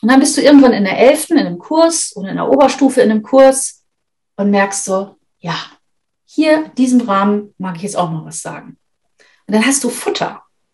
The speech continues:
Und dann hast du Selbstvertrauen, weil du weißt, ja, ich bin eine introvertiertere Person, ich presch nicht so schnell vor, aber was ich zu sagen habe, ist dafür umso besser. Und es gibt immer mehr Lehrkräfte, die das auch zu schätzen wissen.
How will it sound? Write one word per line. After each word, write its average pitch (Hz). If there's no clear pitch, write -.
Und 202
dann 220
hast 247
du 254
Selbstvertrauen, 226
weil 202
du 214
weißt, 262
ja, 349
ich -
bin 339
eine 302
introvertiertere 254
Person, 196
ich -
presch 220
nicht 220
so 208
schnell 185
vor, 214
aber 254
was 262
ich -
zu 214
sagen 190
habe, 214
ist -
dafür 180
umso 202
besser. 240
Und 208
es -
gibt 214
immer 240
mehr 226
Lehrkräfte, 220
die 190
das 214
auch 214
zu -
schätzen -
wissen. -